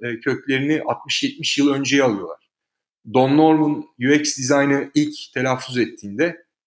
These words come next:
sene bin dokuz yüz seksendi. Baktığımız zaman, e, bunlar hep teknolojinin, e, pazarla birlikte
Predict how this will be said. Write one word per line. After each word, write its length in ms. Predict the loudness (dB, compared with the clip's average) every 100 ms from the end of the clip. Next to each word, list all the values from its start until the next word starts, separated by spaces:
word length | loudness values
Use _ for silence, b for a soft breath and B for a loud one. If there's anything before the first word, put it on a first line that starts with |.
| _
sene 280 | -4 0 2
bin 120 | 2
dokuz 260 | 2 -2 -6
yüz 80 | -2
seksendi. 580 | -2 0 -2 -2 -6 -10 _ _ _ _ _ 0
Baktığımız 520 | 0 0 0 0 2
zaman, 340 | 2 2 -2 -8 _ -2
e, 40 | 0 0 0 -2 -4
bunlar 280 | -2 0 2
hep 280 | 0 -2 -12 _ -4
teknolojinin, 840 | -4 -2 2 2 2 -2 -4 -6 -16 _ _ _ -6
e, 560 | -2 0 0 -2 -2 -6 -10 _
pazarla 580 | -2 2 4 4 4 2
birlikte 580 | -2 -6 -8 -8 -8